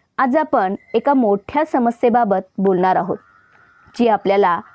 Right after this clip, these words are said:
बराच वेळ, ऊर्जा आणि संधी गमवायला लावते.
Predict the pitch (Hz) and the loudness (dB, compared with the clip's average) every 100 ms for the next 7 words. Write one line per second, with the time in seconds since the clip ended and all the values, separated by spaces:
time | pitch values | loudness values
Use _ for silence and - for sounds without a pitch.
0 | - 185 208 208 240 320 254 208 175 - | -4 0 2 2 0 -2 -2 0 -2 -6
1 | _ _ 226 214 190 262 220 170 - 208 | _ _ 0 0 2 0 -2 -4 -6 -2
2 | 254 320 - 202 190 277 294 190 185 180 | 0 0 0 0 2 2 2 -2 -2 0
3 | 180 170 147 143 | 0 -2 -4 -8